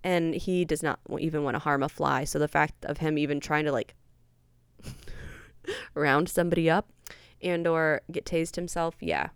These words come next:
we both knew that was not, that was not in his gentle heart's line of work.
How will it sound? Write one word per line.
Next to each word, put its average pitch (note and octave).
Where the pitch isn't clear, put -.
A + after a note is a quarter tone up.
we F#3
both E3
knew D3+
that C#3+
was D3+
not, C#3
that F#3
was E3+
not C#3
in D#3
his D3+
gentle -
heart's -
line C3+
of C#3+
work. C3